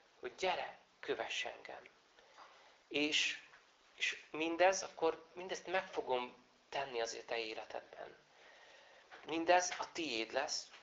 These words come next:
csak annyit kérek, hogy „Gyere és kövess engem”, egészségedre. Hasonlóan tüsszentesz, mint a Kriszti. És tudod,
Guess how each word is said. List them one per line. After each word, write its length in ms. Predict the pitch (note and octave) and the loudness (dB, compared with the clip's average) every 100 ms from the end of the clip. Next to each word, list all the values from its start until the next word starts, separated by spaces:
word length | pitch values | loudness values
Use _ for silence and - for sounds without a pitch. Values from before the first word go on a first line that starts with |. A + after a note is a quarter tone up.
| - | -18
csak 180 | - - | -14 -4
annyit 280 | F#3 F3+ - | -4 -4 -2
kérek, 260 | D3+ C#3 | 0 2
hogy 100 | - - F#5+ - - - | 4 4 4 2 -2 4
„Gyere 240 | D3 C3 | 6 6
és 160 | G#2+ - | 2 -2
kövess 340 | - - - | -4 -4 -4
engem”, 200 | A#2+ A#2+ | -2 4
egészségedre. 800 | C#3+ D3 A2+ - B2 A#2+ A#2 C#3 - - - - - - - - - - - - - - | 8 8 6 0 -2 -4 -6 -10 -14 -20 -20 -20 -20 -20 -20 -20 -20 -20 -20 -20 -20 -10
Hasonlóan 400 | - - B2 A2+ | -6 2 2 2
tüsszentesz, 540 | B2+ - B2 A#2 C3 | -4 -4 -4 -4 -8
mint 160 | - - | -10 -14
a 40 | |
Kriszti. 340 | - - - - - - - - - - - - - - - D#4 D#4 - - F#3+ - B3+ - - - - - - - D#3+ - - - - - A3 A3+ A3 - - A#3+ - - - - - - - - - - | -12 -14 -12 -16 -16 -18 -16 -14 -14 -14 -16 -16 -14 -12 -10 -12 -12 -14 -16 -20 -20 -20 -20 -20 -20 -20 -20 -20 -20 -20 -20 -20 -20 -20 -20 -20 -20 -20 -20 -20 -20 -20 -20 -20 -20 -20 -20 -20 -12 -12 -6
És 180 | - - | -2 0
tudod, 440 | F#3+ B3 B3 B3 | 8 10 10 6